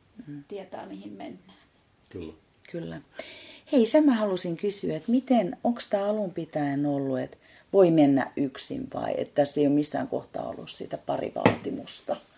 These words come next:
Speaker 3: Muista ei ollut parivaatimusta, vaan se oli, jos muistan oikein alussa, niin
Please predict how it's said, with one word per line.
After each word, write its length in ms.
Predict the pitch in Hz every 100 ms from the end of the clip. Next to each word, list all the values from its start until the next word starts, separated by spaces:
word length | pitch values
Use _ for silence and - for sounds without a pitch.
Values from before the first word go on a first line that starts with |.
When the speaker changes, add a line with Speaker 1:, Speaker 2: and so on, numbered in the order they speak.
| - _ _ - - _ _ - _ _ _ _ - 120 - 123
Speaker 3:
Muista 280 | 127 131 139
ei 60 | 123
ollut 160 | 95 -
parivaatimusta, 760 | 101 85 76 80 80 78 82
vaan 160 | 85 85
se 80 | 90
oli, 260 | 87 87 _ _ _ _ _ _ _ _ _ _ _ -
jos 140 | -
muistan 280 | 98 87 92
oikein 340 | 87 90 87
alussa, 300 | 87 87 -
niin 200 | 82 80